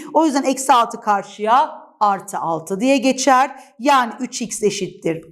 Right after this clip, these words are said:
on sekiz. Burada da x eşittir altı. Yani çarpmanın tersi bölme yapıyorum. Toplamanın tersi çıkarma ya da çıkarmanın tersi toplama. Burada önce burayı, sol tarafı güzelce bir derleyip toparlıyorum.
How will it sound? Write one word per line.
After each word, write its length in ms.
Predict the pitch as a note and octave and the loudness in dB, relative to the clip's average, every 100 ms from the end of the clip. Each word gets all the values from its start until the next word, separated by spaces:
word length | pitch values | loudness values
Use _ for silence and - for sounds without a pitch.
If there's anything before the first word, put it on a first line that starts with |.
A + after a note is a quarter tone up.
| - | 0
on 240 | G3+ B3+ | 2 4
sekiz. 600 | C4+ C#4+ C4 C4 B3+ C4 - - - | 2 2 2 4 2 2 -8 -12 2
Burada 360 | B3 A#3 G3+ | 2 4 2
da 40 | F#3 | 0
x 360 | - C4+ - | 0 -2 2
eşittir 800 | G#3+ G#3 D#3+ - G3 G#3+ A3+ - - - | 0 0 -6 -2 2 2 2 -6 -10 -4
altı. 480 | D#3 C3+ - - - - - | -2 -4 -8 -16 -14 -18 2
Yani 260 | G4+ F#4 E4 | 2 2 2
çarpmanın 500 | A4 G#4 G4 G4 F#4+ | 2 2 0 -4 0
tersi 420 | E4+ D4+ D4+ G3+ | 2 2 -4 -4
bölme 300 | A3 A3 C#4+ | -2 0 0
yapıyorum. 760 | E4+ E4+ D#4+ D#4+ D#4+ D#4+ - | -2 0 2 4 2 -2 -12
Toplamanın 580 | - F#4+ F#4+ C4 A#3 G#3+ | 2 2 2 -2 -4 -6
tersi 400 | A3+ G3+ F#3+ F#3+ | -2 -2 -4 -12
çıkarma 720 | - - B3 A#3+ B3 C#4 B3+ - | -16 0 2 4 2 -2 -6 -6
ya 60 | |
da 120 | G#3 G#3 | -6 -6
çıkarmanın 600 | C4+ C4 A3 F#3+ F#3 F3+ | -2 2 2 -2 -10 -6
tersi 380 | F3+ E3 C4 | -6 -4 -6
toplama. 580 | A#3+ F#3 - E3 D3+ - - _ - - - | -4 -4 -2 -4 -4 -8 -14 _ -14 -12 2
Burada 180 | G4+ G#4+ G#4+ | 4 4 4
önce 200 | G4 F#4+ | 2 4
burayı, 440 | F#4 F#4 B3 C4 | 4 4 2 0
sol 340 | B3+ - D#4+ G4 | -2 0 0 0
tarafı 380 | D#4 B3 B3 A#3+ | 0 -2 -4 -6
güzelce 480 | C4+ D#4 F4+ F4 | 0 2 2 0
bir 120 | D#4+ G#3 | -4 0
derleyip 500 | A#3 A3+ A3+ B3 - | 0 0 -6 -10 -8
toparlıyorum. 840 | G3+ G3+ F#3 F3+ E3+ D#3+ F#3 C#4+ | -6 0 0 0 -6 -6 -4 -4